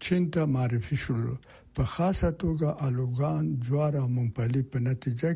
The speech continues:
کې د یو زرو پنځه سوه او یو زرو شپږ سوه پنځوسو کلونو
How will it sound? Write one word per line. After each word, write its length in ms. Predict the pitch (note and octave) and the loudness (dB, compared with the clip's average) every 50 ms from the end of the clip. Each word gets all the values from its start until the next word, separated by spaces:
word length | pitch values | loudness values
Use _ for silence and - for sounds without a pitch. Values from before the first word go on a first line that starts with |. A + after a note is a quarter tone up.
| E3 | -2
کې 180 | - - D#3 D#3 D#3 D3+ D3+ D3 B2+ | -2 0 2 2 2 2 0 0 -2
د 20 | C3+ C3 B2+ B2+ B2+ A#2+ B2+ C3+ C3+ | -2 -2 -2 -2 -2 -2 0 0 0
یو 100 | C#3+ D3 D3 C#3+ B2+ | 2 2 2 2 0
زرو 160 | B2+ B2 B2+ A#2+ - | 0 0 -2 -2 -2
پنځه 280 | - B2+ B2+ C3 E3+ E3+ - | -2 -2 0 0 0 -2 0
سوه 300 | - F3+ E3+ E3+ E3 E3 E3+ E3+ - - | 0 0 2 2 2 0 0 -2 -2 -2
او 60 | D3+ C3+ B2+ C3 | -2 0 0 0
یو 80 | C3 B2+ A#2 | 0 0 0
زرو 180 | B2 B2 C3 A#2+ - - | -2 -2 -2 -4 -4 -8
شپږ 320 | - - - F3+ F#3 F3+ F3+ - - | -12 -6 -2 -2 -2 -2 -2 -4 -2
سوه 180 | - D3+ D3 C#3 B2+ - - | 0 2 2 0 0 -2 -2
پنځوسو 680 | B2+ C3 B2+ B2+ B2 B2 D#3 E3+ E3+ D3+ - - - C3+ B2+ - | -2 0 0 0 0 2 2 2 2 0 0 -2 -4 -4 -2 -2
کلونو 440 | - B2+ B2+ C#3 D3+ D#3+ D#3 C#3+ | 0 0 2 2 2 2 2 2